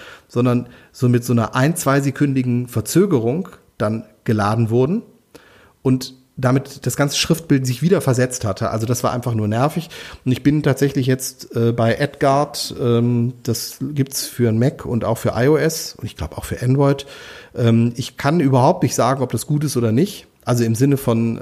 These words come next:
es gibt ja diese Adblocker auch, die irgendwo, äh, sich das bezahlen lassen, dass gewisse Dinge aus den Filterregeln wieder rausgenommen werden. Ich hab das Gefühl,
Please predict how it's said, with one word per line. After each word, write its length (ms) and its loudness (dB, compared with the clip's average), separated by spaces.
es 160 -4
gibt 160 -10
ja 60 2
diese 260 0
Adblocker 500 0
auch, 160 0
die 120 -2
irgendwo, 640 0
äh, 460 0
sich 240 -8
das 160 -8
bezahlen 460 0
lassen, 300 0
dass 340 -6
gewisse 380 0
Dinge 440 2
aus 180 -4
den 420 -2
Filterregeln 580 2
wieder 180 2
rausgenommen 640 2
werden. 360 -2
Ich 140 -6
hab 120 0
das 160 0
Gefühl, 640 2